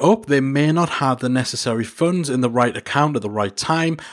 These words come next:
or perhaps the renewal payment hits a few days before they get paid from their business or from their job, and as a result, the payment could fail.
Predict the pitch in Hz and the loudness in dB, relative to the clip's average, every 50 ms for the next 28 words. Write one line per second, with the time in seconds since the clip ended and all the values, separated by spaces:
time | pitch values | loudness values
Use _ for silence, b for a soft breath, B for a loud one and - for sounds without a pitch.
0 | B B 135 135 131 135 135 135 131 - - 127 110 - - 139 143 143 - - | B B 4 6 6 6 4 4 2 -2 -10 -10 -8 -4 2 2 2 2 2 -2
1 | - - - 127 113 117 117 120 131 139 143 139 - 143 135 127 127 113 104 135 | -10 -6 -6 -6 -4 -4 0 2 4 4 4 4 2 0 -2 -2 -2 -2 -2 -2
2 | 131 - - - - - - 120 120 127 127 120 123 123 127 127 120 - 123 113 | -4 -4 -6 -10 -10 -8 -4 0 2 2 2 4 2 2 2 2 0 -2 -6 -6
3 | - 113 107 107 107 104 92 - 98 - _ - - - 131 127 127 127 123 - | -4 -4 -2 -2 -2 -2 -4 -4 -6 -6 _ -10 -8 -4 -2 -2 -2 -2 -4 -6
4 | B B B B B - 98 101 98 95 92 - - 151 151 147 - 151 147 147 | B B B B B -6 -4 -2 -2 -4 -4 -2 0 0 0 2 2 0 0 0
5 | 147 - 120 101 92 - - 107 98 95 95 92 85 87 - - - 143 151 160 | 0 0 -2 -2 -4 -4 -6 -6 -6 -6 -6 -6 -6 -6 -6 -4 0 2 4 4
6 | 165 156 - B B B B B B B - 139 135 139 147 151 147 139 123 - | 2 0 -4 B B B B B B B 0 2 4 4 4 4 2 0 0 0
7 | 156 160 139 120 113 104 107 104 - - _ _ - 120 - - 107 98 95 101 | -2 -2 0 2 2 2 2 0 -4 -12 _ _ -12 -8 -4 -2 -2 0 0 -2
8 | 101 101 - - - - - - - - 160 165 131 90 80 | -6 -8 -10 -12 -10 -8 -6 -4 0 2 2 2 2 -2 -6